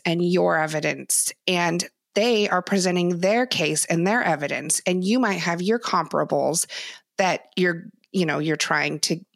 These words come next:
make your property value a certain way and justify your reduction. They're gonna be doing the opposite of you and coming in with the highest possible values.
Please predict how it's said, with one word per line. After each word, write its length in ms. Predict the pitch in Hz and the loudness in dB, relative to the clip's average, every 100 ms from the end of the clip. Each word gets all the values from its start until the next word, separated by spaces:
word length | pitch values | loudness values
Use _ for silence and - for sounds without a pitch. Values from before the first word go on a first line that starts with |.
| - - | -20 -4
make 360 | 175 165 - | 0 0 0
your 100 | - | -2
property 360 | 233 170 156 160 | 0 0 -2 0
value 400 | 156 156 156 156 - - - - | 0 0 -2 -6 -10 -20 -12 -2
a 60 | 175 | 0
certain 360 | - 190 180 | 2 0 0
way 220 | 170 165 | 2 2
and 120 | 160 156 | 0 0
justify 580 | 160 160 - 165 165 | 0 0 -2 0 0
your 200 | 156 160 | 0 0
reduction. 640 | 151 170 214 - 156 147 165 - - - - | 0 0 0 0 0 -2 -6 -12 -20 -10 -2
They're 120 | 233 | 0
gonna 140 | 277 | 2
be 80 | 277 | 2
doing 260 | 233 220 202 | 4 4 2
the 140 | 175 _ | 0 _
opposite 520 | 202 208 190 - - - | 0 0 0 -2 -4 -4
of 120 | 147 | -4
you 260 | 143 127 - | -4 -6 -4
and 120 | 165 | -2
coming 300 | - 202 202 | 0 2 2
in 200 | 185 180 | 2 2
with 160 | 170 - | 0 -2
the 100 | 160 | -2
highest 720 | - - 202 196 185 - - | -2 0 0 2 0 -2 -6
possible 580 | - - 196 - 175 151 | -6 -2 0 0 0 0
values. 600 | 147 139 127 139 185 - | 0 -2 -4 -6 -4 -6